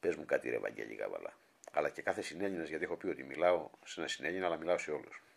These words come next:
Έχουνε βγάλει χιλιάδες ψεύδι. Το Σόρα τον έχουνε στο Ζαΐρ, είναι σε πρεσβεία, είναι σε Σαουδική Αραβία, είναι εδώ, τον έχουνε εκεί και τον, του βάζουνε και λέει ό,τι θέλουν αυτοί. Μα είστε μαλάκες, ρε. Έχω κάνει εκατόν οκτώ ηχητικά.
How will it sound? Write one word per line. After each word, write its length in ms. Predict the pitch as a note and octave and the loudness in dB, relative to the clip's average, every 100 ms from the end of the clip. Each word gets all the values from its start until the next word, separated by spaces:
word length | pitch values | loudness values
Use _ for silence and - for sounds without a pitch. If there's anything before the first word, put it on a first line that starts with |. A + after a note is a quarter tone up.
| - - - - - - - - - - - | -20 -20 -20 -20 -20 -6 -6 -6 -16 -10 0
Έχουνε 380 | B2+ - A2 | 0 2 0
βγάλει 300 | D#2+ E2+ G2+ | 2 4 4
χιλιάδες 460 | F#2+ - D2 D2 C#2+ | 0 -2 0 0 -2
ψεύδι. 420 | - - A#1 - - _ _ _ _ - - - - - - - - - | -8 -8 -8 -12 -20 _ _ _ _ -18 -16 -14 -14 -16 -20 -20 -20 -4
Το 140 | F#2 | -2
Σόρα 300 | - A#2+ A#2 | 4 6 6
τον 180 | F#2+ E2+ | 6 0
έχουνε 280 | F#2+ F#2 E2 | 0 -2 -4
στο 160 | - | -4
Ζαΐρ, 380 | D#2 - - A2+ B2+ A2 | -4 -2 0 0 -2 -10
είναι 240 | - G#2+ G#2+ | -6 -2 0
σε 140 | G2 | -2
πρεσβεία, 600 | - C#2 - F2+ B2 A#2 F2 | -2 -6 -6 -2 0 0 0
είναι 160 | G#2+ | -4
σε 140 | G#2 F#2 | -4 -2
Σαουδική 480 | D#2+ D2+ D#2 G2+ | -2 -2 -2 4
Αραβία, 500 | E2 C2+ D#2 A2+ B2 | 4 4 0 2 2
είναι 240 | F#2 A#2 G#2+ | 2 -2 -2
εδώ, 320 | D2+ F#2+ A#2+ | 0 4 4
τον 200 | F#2 E2 | 4 2
έχουνε 260 | G#2+ - D2 | 2 0 -6
εκεί 320 | - A#2 A2+ | -6 -8 0
και 120 | - | 4
τον, 440 | G2+ G2+ F2+ E2+ E2 | 4 4 2 2 0
του 160 | F#2 | 0
βάζουνε 440 | D#2+ A2+ A#2+ A#2 F#2 | 8 10 10 4 -2
και 220 | - D2+ | 0 2
λέει 480 | D#2 F2 A2+ B2 B2 | 6 6 6 2 -8
ό,τι 300 | - G#2 A#2 | 0 2 2
θέλουν 280 | - G#2+ G#2 | 0 -2 -2
αυτοί. 300 | F#2+ - - - | -4 -6 -8 -6
Μα 140 | C#3+ | -4
είστε 260 | E3 E3+ B2+ | -4 -2 -2
μαλάκες, 560 | - C#3 C#3 C3+ - - | -2 -2 0 -2 -4 -12
ρε. 800 | - - - - - - - A#2+ | -18 -20 -20 -20 -20 -20 -2 2
Έχω 140 | A#2 | 2
κάνει 240 | - A#2 | 2 0
εκατόν 440 | A2 - - G#2+ G2+ | 0 0 0 0 -4
οκτώ 220 | D#2 - | -4 -2
ηχητικά. 640 | G2+ F2 D2 D2 D#2 D2 | -2 -2 -6 0 0 0